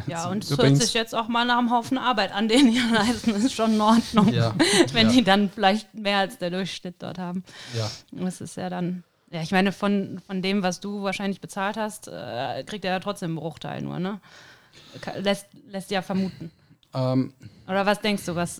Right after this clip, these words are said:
Speaker 1: was für einen Anteil der davon bekommen
Speaker 3: äh,
Speaker 1: hat?
Speaker 3: also ein Sherpa, ich kann's genau sagen, so ein Sherpa verdient mit einer Everest-Expedition, mit denen, mit der verdienen sie auch am meisten.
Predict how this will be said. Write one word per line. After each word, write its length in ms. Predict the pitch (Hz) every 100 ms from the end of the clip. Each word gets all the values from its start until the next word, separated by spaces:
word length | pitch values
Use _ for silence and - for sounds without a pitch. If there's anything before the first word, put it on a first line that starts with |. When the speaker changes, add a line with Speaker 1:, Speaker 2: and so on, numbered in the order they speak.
| -
Speaker 1:
was 200 | 180 -
für 60 |
einen 120 | 160 156
Anteil 440 | 180 180 175 175
der 300 | 170 160 -
davon 300 | - 185 175
bekommen 220 | 165 - 143
Speaker 3:
äh, 60 |
Speaker 1:
hat? 80 | 185
Speaker 3:
also 220 | 139 165
ein 60 | 151
Sherpa, 500 | - 135 131 165 139
ich 140 | -
kann's 240 | - 131 -
genau 220 | 117 107
sagen, 260 | - 127 139
so 120 | 120
ein 40 | 110
Sherpa 340 | 117 117 131
verdient 400 | 127 117 120 131
mit 100 | 113
einer 140 | 110 95
Everest-Expedition, 1040 | 107 131 120 123 - 131 117 127 127 117 -
mit 160 | 117
denen, 200 | 107 127 135
mit 140 | 117
der 100 | 107
verdienen 280 | 110 113 117
sie 120 | 101
auch 80 | 101
am 80 | 98
meisten. 400 | 87 98 -